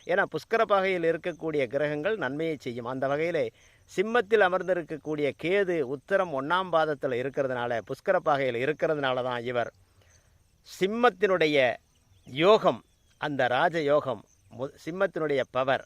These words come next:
முதலமைச்சர் என்ற யோகத்தை இவர் அடைய முடிந்தது. இருந்தாலும் இது மறைமுகமான ஒரு வலுதான், நேர்முகமான வலு இல்லாதனால இவர் இரண்டாம் நிலை முதலமைச்சராக இருந்ததற்கான காரணம் சிம்மத்தினுடைய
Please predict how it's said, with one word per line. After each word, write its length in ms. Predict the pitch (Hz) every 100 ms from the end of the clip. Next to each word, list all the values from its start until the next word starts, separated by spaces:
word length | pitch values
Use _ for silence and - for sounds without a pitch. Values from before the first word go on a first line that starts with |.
| _
முதலமைச்சர் 680 | 117 131 170 160 147 - 135
என்ற 140 | 123 117
யோகத்தை 480 | 117 139 139 - 170 -
இவர் 200 | 123 113
அடைய 200 | 113 143 135
முடிந்தது. 480 | 127 147 139 120 120 - _ _ _ 117
இருந்தாலும் 640 | 180 220 233 220 233 262 - -
இது 260 | 165 165 156 123 -
மறைமுகமான 640 | 120 160 175 165 190 202 208
ஒரு 160 | 175
வலுதான், 440 | 135 147 160 147 131 135
நேர்முகமான 880 | 139 190 226 208 190 185 170 175 147
வலு 220 | 135 156
இல்லாதனால 680 | 139 147 175 170 147 139 135
இவர் 260 | 123 131 117 - - -
இரண்டாம் 500 | 139 180 190 190 175
நிலை 200 | 165 151
முதலமைச்சராக 880 | 131 139 143 135 - 123 123 113 160 -
இருந்ததற்கான 800 | 123 135 151 147 131 120 123 117 101
காரணம் 460 | 131 147 156 202 -
சிம்மத்தினுடைய 800 | - 175 208 - 160 139 127 110